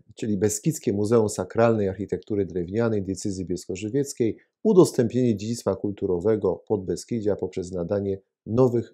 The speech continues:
funkcji kulturalnych drewnianym obiektom zabytkowym. I to jest realizowane z programu, y, poiś. Y, dzięki właśnie, mm, dofinansowaniu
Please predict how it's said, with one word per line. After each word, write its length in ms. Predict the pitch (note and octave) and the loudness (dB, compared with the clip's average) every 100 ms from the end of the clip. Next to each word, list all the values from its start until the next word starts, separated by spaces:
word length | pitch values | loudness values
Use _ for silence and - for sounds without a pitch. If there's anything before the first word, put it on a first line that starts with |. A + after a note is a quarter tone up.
| _ | _
funkcji 560 | - A2+ G#2 - G2+ - | -2 0 0 -4 -8 -8
kulturalnych 880 | - G2 G2+ G2 G2 F#2 A#2 - - | -10 -8 -2 0 0 0 -4 -8 -4
drewnianym 520 | G#2 G2 A2+ A#2+ A2+ | -2 2 4 4 2
obiektom 540 | F#2+ F2+ G2 - F#2 F2+ _ _ _ - | -2 -4 -4 -2 -4 -4 _ _ _ -4
zabytkowym. 840 | G2 C3 A2+ A#2 - C#3+ A#2+ A2 - _ _ _ A3 | 6 8 8 2 2 4 4 -2 -6 _ _ _ 0
I 60 | |
to 100 | A3+ | 4
jest 140 | A#2+ A2+ | 4 4
realizowane 640 | G#2 G2 G2 G2 G2 F2+ | 2 0 0 0 -2 -4
z 100 | - | -8
programu, 600 | - G2+ G2 F#2+ F2+ D#2+ - - | -6 -4 -2 -4 -4 -8 -12 -10
y, 200 | D#2+ D#2+ | -10 0
poiś. 500 | A#2+ A2+ G#2 G2 - _ _ _ _ G2+ | 6 6 6 -4 -12 _ _ _ _ -2
Y, 800 | G2+ G2 F#2+ F#2+ F#2 F2+ F2+ - | 0 2 2 2 0 0 -2 -6
dzięki 400 | F#2 G#2+ G#2 - | -4 -4 -2 -4
właśnie, 440 | F#2 F#2 - F#2+ F2 | -4 -4 -4 -6 -6
mm, 400 | E2 F2+ E2 E2+ | -6 -8 -6 -6
dofinansowaniu 960 | F2+ F#2+ F2+ E2+ F2 G2 F#2+ F2+ E2+ | -6 -6 -8 -6 -4 -2 -2 -4 -8